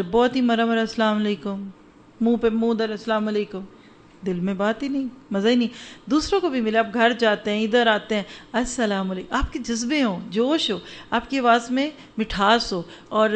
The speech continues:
گرم جوشی ہونی چاہیے۔ کریں اپنے ساتھ والے کو سلام، ذرا منہ کو بدل کے ایک دوسرے کو۔ ناراض تو نہیں آپ میں سے کوئی ایک دوسرے سے؟ تبھی ہم صلح کرا لیتے ہیں۔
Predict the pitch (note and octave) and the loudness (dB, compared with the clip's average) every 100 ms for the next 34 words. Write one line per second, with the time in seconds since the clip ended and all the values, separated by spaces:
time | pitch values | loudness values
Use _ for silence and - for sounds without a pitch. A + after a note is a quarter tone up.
0 | G#3+ G#3 G3+ G3 A#3 B3+ C4 B3 A#3+ F#3+ | 2 2 0 2 2 4 2 0 -4 -4
1 | F#3 F3 F3+ E3+ F3 - - - B3 C#4 | -6 -8 -10 -8 -12 -14 -20 -8 -4 -4
2 | D4 - B3+ A3+ G#3+ A3+ G#3+ G#3+ A3 G3 | -4 -6 -2 -2 0 0 -2 -4 -6 -6
3 | F#3+ F#3+ G3 G3 G3 G3 F#3+ F#3+ G3+ G3 | -6 -6 -6 -6 -6 -10 -8 -6 -6 -6
4 | G3+ F3+ F#3+ - F#3+ - - - - - | -6 -6 -10 -8 -12 -12 -20 -20 -20 -20
5 | - - - - - - - - - - | -20 -18 -18 -18 -18 -18 -20 -20 -20 -20
6 | - - - - - - G#3+ G#3+ A#3+ - | -20 -20 -20 -20 -14 -4 0 4 2 0
7 | C#4 C#4+ C#4+ A#3+ A#3+ A3+ A3+ G#3 G3+ F#3+ | -4 -2 2 0 0 -6 -2 -2 -2 -2
8 | F#3+ G3+ G3 - G3+ - - - - - | -4 -6 -6 -8 -14 -18 -20 -20 -20 -20
9 | - - - - - G#3+ G#3 A3 G#3 F#3 | -20 -20 -20 -20 -6 -4 -2 -2 -2 -6
10 | - - - G#3+ G#3 G#3 F#3 F3+ F3+ F#3 | -12 -18 -6 -2 -2 -2 -6 -6 -8 -8